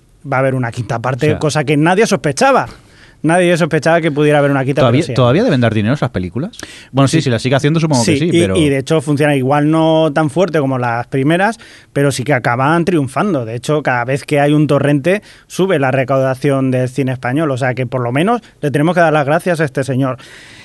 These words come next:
Speaker 1: Y lo curioso del tema es que quien lo ha anunciado ha sido el que va a ser su sidekick en este, en este programa, o sea, en este nuevo film, que no va a ser otro que Jesulín de Ubrique, el torero
Speaker 2: Ibas bien,
Speaker 1: famoso
Speaker 2: porque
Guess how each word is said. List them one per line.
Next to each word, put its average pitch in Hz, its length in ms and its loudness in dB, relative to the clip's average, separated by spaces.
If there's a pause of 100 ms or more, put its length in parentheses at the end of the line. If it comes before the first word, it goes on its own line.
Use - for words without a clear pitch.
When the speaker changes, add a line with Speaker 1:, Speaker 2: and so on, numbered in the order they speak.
(160)
Speaker 1:
Y 208 500 4
lo 202 120 4
curioso 190 300 4
del 214 100 2
tema 208 200 2
es - 40 -12
que 175 340 2
quien 147 280 2
lo 143 80 4
ha 156 60 2
anunciado 208 680 2
ha 156 120 -2
sido 196 400 0
el 151 80 0
que 147 100 -2
va 147 140 2
a - 20 0
ser 170 260 0
su 147 300 -2
sidekick 151 600 -2
en 143 160 0
este, 131 600 -2
en 127 100 -8
este 131 220 -6
programa, 147 560 -4
o 127 60 -6
sea, 123 100 -4
en 127 120 -4
este 127 440 -6 (320)
nuevo 143 380 0
film, 185 280 0
que - 140 -2
no 151 140 0
va 175 80 0
a - 20 0
ser 156 140 -2
otro 165 180 -2
que 156 140 -6
Jesulín 135 520 -6
de 139 120 -2
Ubrique, 123 420 -8 (120)
el 135 180 -6
torero 120 720 -4
Speaker 2:
Ibas 143 240 2
bien, 151 160 2
Speaker 1:
famoso 170 140 0
Speaker 2:
porque - 40 -8